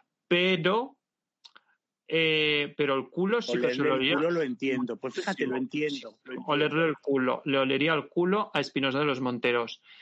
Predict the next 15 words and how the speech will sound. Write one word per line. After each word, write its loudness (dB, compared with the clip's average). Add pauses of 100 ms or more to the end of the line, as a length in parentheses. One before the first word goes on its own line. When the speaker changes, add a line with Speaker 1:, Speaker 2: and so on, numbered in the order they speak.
(260)
Speaker 2:
Mm. 0
Speaker 1:
Y 2
tú 0
sabes 0
quién 2
me 2
ponía 0
muchísimo, -2
y -2
esto -4
ya 2
es -4
ir 0 (120)
muy, 0
muy 0